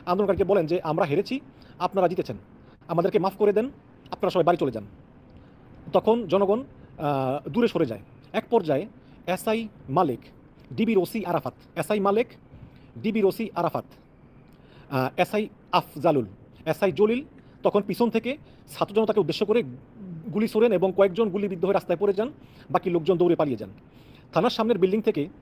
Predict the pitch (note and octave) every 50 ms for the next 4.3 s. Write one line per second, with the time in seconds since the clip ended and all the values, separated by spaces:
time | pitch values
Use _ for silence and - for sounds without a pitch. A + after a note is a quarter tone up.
0 | - - - - C#3 C3 G3 F#3+ - E3+ C#3+ D3 E3+ E3 D3+ F#3+ E3+ D3+ - A#3
1 | B3 B3+ - F3 F#3 G3 D3 E3 - - - - - F#3+ F3 B3 - - A3+ F3
2 | D3 C3 C3 - A#2 G2 A2 - - - - - - - - C#3+ C#3+ C#3 C3+ D#3
3 | - - G3+ G#3 - G#3 G3 E3 G#3 G3+ E3+ F#3 - - D3+ E3 G#3 F3+ G3 G3+
4 | G#3 G#3 F#3+ G3 A3